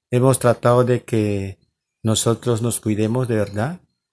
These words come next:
Eh, no estamos tan seguros de como así vivíamos antes. Antes vivíamos bien,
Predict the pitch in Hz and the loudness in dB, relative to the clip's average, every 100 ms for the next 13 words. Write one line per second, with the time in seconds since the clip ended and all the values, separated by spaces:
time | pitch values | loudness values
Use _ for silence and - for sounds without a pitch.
0 | _ _ 107 104 101 104 117 117 113 - | _ _ -4 -2 -2 2 4 4 2 0
1 | 113 113 113 107 - - 113 113 - 117 | 0 0 -2 -4 -6 -2 0 0 0 0
2 | 107 127 123 113 104 - 107 107 113 110 | 4 4 4 0 -6 -8 -6 -4 -2 -2
3 | 107 110 113 107 113 127 160 151 135 123 | 0 -2 -2 -2 -4 -4 -6 -8 -8 -6
4 | 127 117 110 110 110 104 113 170 | -2 0 0 -2 -4 -2 -2 -4